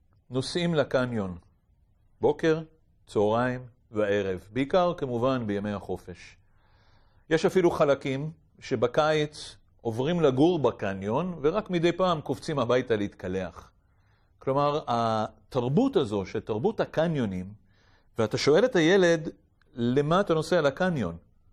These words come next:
והוא עונה לך, "סתם." "לא, החבר'ה, להסתובב." אני אומר, "כן, אבל מה אתה רוצה לקנות? ומה,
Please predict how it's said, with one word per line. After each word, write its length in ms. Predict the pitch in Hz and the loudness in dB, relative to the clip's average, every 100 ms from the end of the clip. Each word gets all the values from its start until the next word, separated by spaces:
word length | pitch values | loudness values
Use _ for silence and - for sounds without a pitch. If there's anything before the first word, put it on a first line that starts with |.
| _ _ _ _ - | _ _ _ _ -12
והוא 200 | 104 123 | -2 0
עונה 200 | 156 247 | 2 2
לך, 200 | 285 185 175 - _ | 0 0 -4 -6 _
"סתם." 380 | - - 214 214 202 _ _ _ _ _ _ 269 | -10 0 0 0 -8 _ _ _ _ _ _ 2
"לא, 420 | 311 320 277 220 | 4 6 4 0
החבר'ה, 680 | 185 170 208 196 190 190 160 151 | -4 2 2 4 4 2 0 -6
להסתובב." 760 | 127 120 - 123 131 180 175 143 120 - _ _ _ _ _ _ | -6 -6 0 2 4 4 2 0 -4 -18 _ _ _ _ _ _
אני 100 | 120 | -2
אומר, 140 | 139 139 | 0 4
"כן, 200 | 233 202 | 4 4
אבל 140 | 127 | 2
מה 140 | 139 | 2
אתה 140 | 165 170 | 2 2
רוצה 240 | 156 165 | 2 2
לקנות? 500 | 143 139 233 254 147 | 0 2 2 2 2
ומה, 400 | 120 117 151 156 | -2 0 2 0